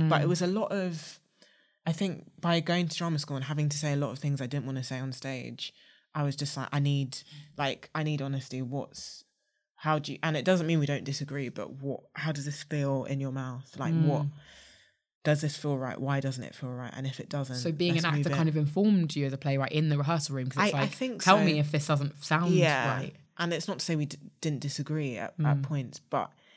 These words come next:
Speaker 1: it, it was sort of that. And, um, so it was, it was really collaborative and really, like,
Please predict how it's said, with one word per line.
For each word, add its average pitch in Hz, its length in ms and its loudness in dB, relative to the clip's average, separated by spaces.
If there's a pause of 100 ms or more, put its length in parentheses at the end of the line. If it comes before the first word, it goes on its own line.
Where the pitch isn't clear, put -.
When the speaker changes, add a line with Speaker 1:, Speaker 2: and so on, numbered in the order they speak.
(340)
Speaker 1:
it, - 300 -8
it 156 160 -2
was 151 100 -2
sort 139 260 -2
of 131 60 -10
that. 135 340 -4 (100)
And, 135 520 -4 (280)
um, 147 480 -2 (440)
so 170 240 0
it 160 220 0
was, 151 420 -4
it 160 160 -4
was 170 160 0
really 220 260 2
collaborative 160 720 -4
and 135 220 -8
really, 147 220 -4
like, - 420 -12